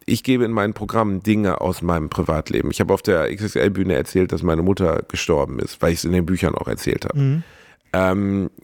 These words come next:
Speaker 1: beziehungsweise ich habe erzählt, dass sie sehr krank war und danach haben mir ganz viele Leute geschrieben, dass sie ihr gute Besserung wünschen. Äh, ich hätte vielleicht deutlicher machen müssen, dass sie gestorben ist. Egal.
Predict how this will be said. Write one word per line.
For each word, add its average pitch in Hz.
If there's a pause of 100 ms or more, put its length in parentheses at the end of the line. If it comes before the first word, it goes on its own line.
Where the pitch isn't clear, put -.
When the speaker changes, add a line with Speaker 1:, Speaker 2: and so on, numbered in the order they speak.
(100)
Speaker 1:
beziehungsweise 98
ich 90
habe 95
erzählt, 92
dass 90
sie 95
sehr 87
krank 101
war 78
und 80
danach 80
haben 87
mir 98
ganz 92
viele 87
Leute 95
geschrieben, 87
dass 85
sie 85
ihr 80
gute -
Besserung -
wünschen. - (260)
Äh, 57 (240)
ich 50
hätte 87
vielleicht 78 (180)
deutlicher 82
machen 73
müssen, -
dass -
sie -
gestorben -
ist. - (460)
Egal. 92